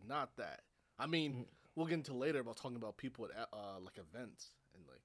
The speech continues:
Speaker 1: that smell is, like, crazy overpowering.
Speaker 2: Mm-mm.
Speaker 1: But I mean,
Speaker 2: Oh,
Speaker 1: it's
Speaker 2: yeah,
Speaker 1: not a little
Speaker 2: Smash
Speaker 1: bit.
Speaker 2: players. Ugh.
Speaker 1: Ooh, well, I'm, <laughs> nah,
Speaker 2: Mm.
Speaker 1: they're in unintentionally. I mean, like, gay events, they be just, like,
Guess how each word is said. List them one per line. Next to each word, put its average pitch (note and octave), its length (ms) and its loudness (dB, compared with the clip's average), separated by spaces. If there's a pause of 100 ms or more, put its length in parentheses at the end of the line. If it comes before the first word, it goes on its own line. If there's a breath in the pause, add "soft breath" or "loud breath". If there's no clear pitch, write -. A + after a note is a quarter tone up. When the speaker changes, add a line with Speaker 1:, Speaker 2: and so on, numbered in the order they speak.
Speaker 1:
that A#2+ 220 -8
smell F2 340 -10
is, - 140 -14
like, C#2+ 160 -10
crazy G2 680 -8
overpowering. B1 600 -14 (480)
Speaker 2:
Mm-mm. A2+ 680 -2
Speaker 1:
But A2+ 120 -2
I D#3+ 40 0
mean, A#3+ 120 -2
Speaker 2:
Oh, A#2 100 4
Speaker 1:
it's A#2+ 80 6
Speaker 2:
yeah, A#2 60 6
Speaker 1:
not A2 120 4
a - 40 4
little - 40 4
Speaker 2:
Smash B2 240 6
Speaker 1:
bit. - 80 -2
Speaker 2:
players. A2+ 560 2
Ugh. A#2+ 200 2 (840 loud breath)
Speaker 1:
Ooh, D#3+ 280 10
well, C3 120 6
I'm, D3 160 10 (260)
<laughs> - 260 -12
nah, D3 140 2
Speaker 2:
Mm. B2 320 0 (180)
Speaker 1:
they're C4+ 220 12
in F#3 160 8
unintentionally. D#3 520 4
I G3 60 8
mean, C#3+ 160 2
like, F#2+ 300 -8
gay C3 180 4
events, F#2 460 2
they G#2 160 -4
be G2 200 -12
just, F#2+ 240 -8
like, E2+ 380 -10